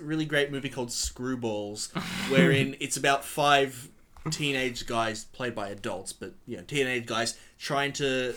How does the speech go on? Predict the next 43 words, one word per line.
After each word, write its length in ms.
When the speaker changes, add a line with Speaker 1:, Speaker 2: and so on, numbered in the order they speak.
Speaker 1:
be 160
the 100
first 460
person 460
to 340
take 240
the 60
virginity 520
of 140
this 140
girl 240
named 240
Purity 380
Bush, 520
which 180
is 180
very 280
much 380
a 180
live-action 1040
cartoon, 600
very 340
funny 360
movie, 360
which 220
I 240
am 140
lucky 280
enough 200
to 60
have 220
on 120
D 180
V 160
D 240
when 140
I 60
bought 200
it 80
for 80
two 180
dollars. 400
Speaker 2:
So, 680